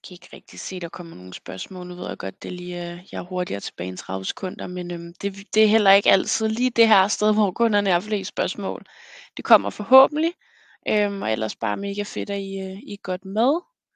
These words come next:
Øhm, og så tænker jeg bare, at vi hopper stille og roligt videre. Husk, det er også, øh, helt fair, hvis man lige pludselig midt i det hele kommer med spørgsmål, som svarer til det her. Det må man gerne, og så går vi bare tilbage, øh, til det.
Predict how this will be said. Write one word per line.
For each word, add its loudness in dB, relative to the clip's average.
Øhm, -8
og -12
så -14
tænker -8
jeg -6
bare, -6
at -8
vi -8
hopper -6
stille -8
og -8
roligt -8
videre. -6
Husk, -4
det 6
er 10
også, 4
øh, 2
helt -2
fair, 6
hvis -6
man 0
lige -2
pludselig -4
midt 4
i 4
det 4
hele 4
kommer 4
med 4
spørgsmål, 0
som -6
svarer 4
til -6
det 2
her. 2
Det -6
må -2
man -8
gerne, -2
og -12
så -8
går -4
vi -6
bare -6
tilbage, -10
øh, -8
til -8
det. -12